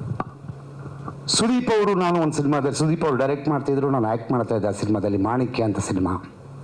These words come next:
ಆ ಸಿನಿಮಾದಲ್ಲಿ ರಾತ್ರಿ ಊಟ ಮಾಡ್ತಾ ಮಾಡ್ತಾ ಹಾಗೆ ಒಂದು ಚರ್ಚೆ ಮಾಡ್ತಿದ್ವಿ. ಆ ಚರ್ಚೆಲಿ, ನಾವು, ನಾನು ಜಪಾನ್ ಅಂತ ಕರೆಯೋದು, "ಜಪಾನ್, ನೀನು ಈ ಥರದ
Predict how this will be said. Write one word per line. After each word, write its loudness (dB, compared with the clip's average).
ಆ 4
ಸಿನಿಮಾದಲ್ಲಿ 2
ರಾತ್ರಿ 0
ಊಟ 2
ಮಾಡ್ತಾ 0
ಮಾಡ್ತಾ 0
ಹಾಗೆ 2
ಒಂದು 0
ಚರ್ಚೆ 0
ಮಾಡ್ತಿದ್ವಿ. 0
ಆ 4
ಚರ್ಚೆಲಿ, 0
ನಾವು, 2
ನಾನು 2
ಜಪಾನ್ 2
ಅಂತ 2
ಕರೆಯೋದು, 0
"ಜಪಾನ್, 2
ನೀನು 2
ಈ 2
ಥರದ 0